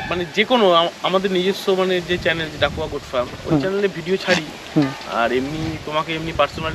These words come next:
Speaker 1: তোমার সাথে একটা সম্পর্ক গড়ে উঠেছে বলে তোমাকে বললাম, ডাকি,
Speaker 2: হুম।
Speaker 1: এসো ন্যাচারালি। তা এই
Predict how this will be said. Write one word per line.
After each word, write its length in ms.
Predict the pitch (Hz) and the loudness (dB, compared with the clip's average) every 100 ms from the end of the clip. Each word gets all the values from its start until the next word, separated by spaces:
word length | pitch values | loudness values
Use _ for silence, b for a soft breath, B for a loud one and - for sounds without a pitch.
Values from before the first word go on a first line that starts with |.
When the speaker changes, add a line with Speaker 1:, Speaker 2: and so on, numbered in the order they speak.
| 113 | -6
Speaker 1:
তোমার 160 | 147 | -8
সাথে 220 | 147 - | -8 -6
একটা 160 | 156 147 - | -6 -6 -8
সম্পর্ক 520 | 143 143 147 - - | -6 -4 -4 -4 -4
গড়ে 120 | 139 | -4
উঠেছে 340 | 143 - - - | -4 -2 0 0
বলে 160 | 165 - | 0 0
তোমাকে 380 | 196 - - 143 | 0 0 -2 -2
বললাম, 300 | 131 - - | -2 -4 -2
ডাকি, 320 | 127 - 147 | -2 -2 -2
Speaker 2:
হুম। 520 | 127 - - - - | 0 -2 -4 -8 -6
Speaker 1:
এসো 220 | 143 160 | -8 -8
ন্যাচারালি। 500 | 151 139 143 131 123 123 | -8 -6 -4 -6 -4 -4
তা 200 | 127 127 - B B B - | -4 -4 -6 B B B -2
এই 380 | 156 214 226 | 2 2 2